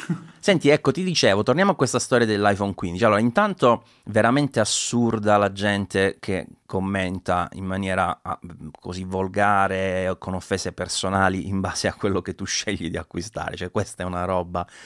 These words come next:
Speaker 2: che veramente solo su internet si può verificare.
Speaker 1: È un periodo storico meraviglioso questo.
Speaker 2: Ma quanti, a, ma a te scrivono anche nei commenti, per esempio, se tu parli di un prodotto, no? Quando ancora non,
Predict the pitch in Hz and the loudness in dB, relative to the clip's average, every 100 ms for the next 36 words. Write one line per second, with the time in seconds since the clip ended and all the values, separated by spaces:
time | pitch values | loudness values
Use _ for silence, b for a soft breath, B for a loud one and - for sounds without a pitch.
0 | B B _ 107 107 113 127 147 151 147 | B B _ 4 6 6 6 4 2 0
1 | 110 127 131 127 110 117 110 113 110 104 | -2 4 4 4 2 2 2 2 2 0
2 | 101 104 101 - 101 92 92 90 92 90 | 0 0 -2 0 0 0 -6 -4 -2 0
3 | 87 90 90 - 90 85 78 78 90 _ | -2 -4 -8 -10 -8 -8 -8 -12 -14 _
4 | 151 131 120 143 160 151 - - 147 139 | -6 -4 2 4 6 4 -2 0 0 2
5 | 147 135 131 139 135 123 123 123 117 104 | 0 -2 0 0 0 -2 -6 -2 -2 -4
6 | - 101 101 - - _ 107 107 170 190 | -10 -16 -16 -18 -20 _ 2 4 2 2
7 | 190 B - 143 147 151 214 302 - 165 | -4 B -2 -2 2 0 0 -4 0 0
8 | 110 110 110 107 104 98 107 110 107 98 | 4 2 2 -2 -2 0 0 0 0 -4
9 | 98 98 104 - 131 110 101 101 101 104 | -4 -4 -6 -4 2 2 2 -4 -4 -2
10 | 101 87 - 101 107 113 b b _ 104 | 0 -2 -2 0 2 0 b b _ 2
11 | 113 113 113 131 110 107 | 4 4 4 4 4 0